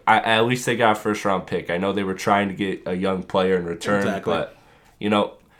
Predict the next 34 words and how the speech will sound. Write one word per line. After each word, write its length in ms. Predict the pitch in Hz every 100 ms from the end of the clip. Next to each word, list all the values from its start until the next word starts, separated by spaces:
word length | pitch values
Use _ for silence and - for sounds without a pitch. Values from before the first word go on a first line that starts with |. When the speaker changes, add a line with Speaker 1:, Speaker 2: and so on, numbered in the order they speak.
| -
Speaker 1:
uh, 180 | - 120
they, 240 | 127 139 -
they 240 | 113 131
had 300 | 127 123 110
to 60 | 104
do 220 | 101 95
this. 280 | 87 87 -
They 120 | 104
couldn't 380 | - 151 127 -
keep 300 | 117 107 -
Bledsoe 380 | 98 92 92
till 180 | 87 95
the 100 | 87
deadline. 480 | - 85 71 52 50 135
Like, 160 | 131
Speaker 2:
Yeah, 100 | 113
Speaker 1:
they 120 | 113 113
Speaker 2:
they 80 |
couldn't 140 | 113 -
Speaker 1:
couldn't 160 | 104
Speaker 2:
have 100 | 104 -
done 160 | 101
it. 100 | 101 - _ 127
I'm 120 | 120
Speaker 1:
it 40 |
Speaker 2:
glad 180 | 127 151
they 120 | 165
did 240 | - 107 98
it 240 | 95 - _ - -
sooner 400 | - - 101 92
than 160 | 95 95
later. 440 | 95 95 95 92 _
Speaker 1:
Yeah. 280 | 82 65 -
Speaker 2:
Yeah. 220 | 85